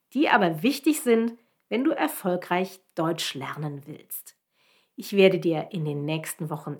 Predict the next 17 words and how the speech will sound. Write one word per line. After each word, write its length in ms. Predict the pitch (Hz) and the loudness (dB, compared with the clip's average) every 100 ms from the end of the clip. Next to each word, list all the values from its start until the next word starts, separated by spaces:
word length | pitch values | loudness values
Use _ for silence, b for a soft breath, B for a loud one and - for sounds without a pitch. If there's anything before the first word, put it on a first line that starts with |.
| - | -2
insgesamt 720 | 226 214 - 156 143 139 - | -2 0 -2 -2 -4 -6 -18
fünf 880 | _ - - 277 349 440 440 - - _ | _ -14 -4 -2 -2 -4 -10 -14 -16 _
solcher 680 | - 180 175 175 151 - | -2 -2 0 -2 -2 -2
unbequemen 840 | 277 240 196 - 185 170 156 147 156 | 2 2 2 -2 0 0 0 -6 2
Wahrheiten 600 | 160 160 175 151 147 139 | 4 4 2 -6 -8 -14
vorstellen. 720 | - - 156 - - 202 277 427 b b b b b b | -14 -8 -8 -4 0 2 0 -4 b b b b b b
Die 120 | 202 | -2
erste 420 | 202 185 - 147 - | 2 2 0 -6 -8
hast 240 | - 156 | -12 -8
du 180 | 165 156 | -8 -4
heute 240 | 170 170 160 | 0 0 -2
bereits 460 | 160 147 139 - | -4 -6 -6 -8
gehört. 640 | - 156 - 165 180 - - _ _ _ | -8 -10 -2 2 2 -2 -16 _ _ _
Deutsch 560 | - 190 160 - - _ - | 2 2 2 -4 -8 _ -2
ist 320 | 208 - - | 0 -2 -2
nicht 480 | 180 165 - - _ - | 0 0 -6 -18 _ -2
logisch. 960 | 196 190 180 160 160 381 - - - | 4 4 4 0 -2 -4 -4 -8 -12